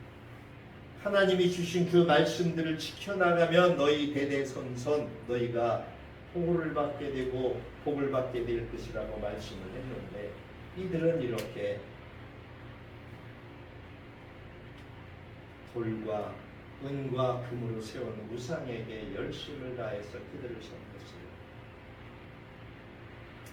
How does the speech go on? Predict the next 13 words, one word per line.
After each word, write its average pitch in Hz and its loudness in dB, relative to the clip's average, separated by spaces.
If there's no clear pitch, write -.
하나님은 117 0
십이 151 -6
절에 117 2
이렇게 107 -4
말씀하시죠. 104 -6
"내가 160 12
그를 143 2
위하여 135 6
내 131 4
율법을 143 0
만 160 0
가지로 151 0
기록하였으나 131 -6